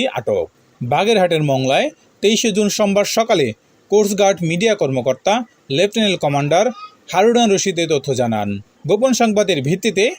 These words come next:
তেইশে জুন সোমবার সকাল ছয়টায় কোস্টগার্ড বেস মংলা কর্তৃক সুন্দরবনের শিবসা নদীর আর ভাওয়ানি খালে একটি বিশেষ অভিযান পরিচালনা করা হয়।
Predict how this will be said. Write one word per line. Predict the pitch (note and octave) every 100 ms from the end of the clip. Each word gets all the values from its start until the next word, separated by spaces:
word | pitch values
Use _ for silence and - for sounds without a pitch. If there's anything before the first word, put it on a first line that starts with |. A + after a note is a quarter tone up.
| _ _ -
তেইশে | G#3+ A#3 A#3
জুন | A3+ G#3+
সোমবার | A3+ G#3+ A3 -
সকাল | A3 G#3 F#3+
ছয়টায় | - - - D#3+ B3 - _
কোস্টগার্ড | G#3 A3+ A3 A#3 A#3 F#3+ D#3
বেস | E3+ G3+ - _ -
মংলা | D3+ F#3+ A3+ G3
কর্তৃক | G3 - F#3 A3+ - _ -
সুন্দরবনের | - A3+ A#3+ A#3+ A#3 F#3
শিবসা | - G#3 G3+ - G3
নদীর | F#3+ E3+ C4 - _
আর | F3 G3+
ভাওয়ানি | E3+ F#3 G3+ G#3
খালে | G3+ F3 D#3+ A3+
একটি | F3 E3+
বিশেষ | D#3 F#3+ A#3 -
অভিযান | G3+ G3 F#3
পরিচালনা | D#3 A3 G3+ E3+ C#3+ B2+
করা | C3 B2
হয়। | B2 A#2+